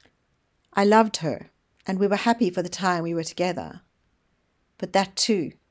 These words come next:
was not a first time. The abuse I experienced in later childhood, from about the age of seven or eight,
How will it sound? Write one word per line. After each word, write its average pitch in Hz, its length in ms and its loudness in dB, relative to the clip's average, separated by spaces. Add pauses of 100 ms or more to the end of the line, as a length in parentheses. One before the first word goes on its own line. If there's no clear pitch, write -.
(720)
was 180 140 -6
not 180 160 0
a 170 40 -4
first 165 400 -2
time. 156 400 -8 (1200)
The 196 80 0
abuse 196 460 2
I 208 80 4
experienced 180 720 0
in 175 160 -4
later 185 320 0
childhood, 151 600 -8 (580)
from 175 220 -2
about 170 280 0
the 180 140 0
age 175 240 0
of 175 80 -8
seven 170 480 -2
or 170 220 -6
eight, 156 440 -6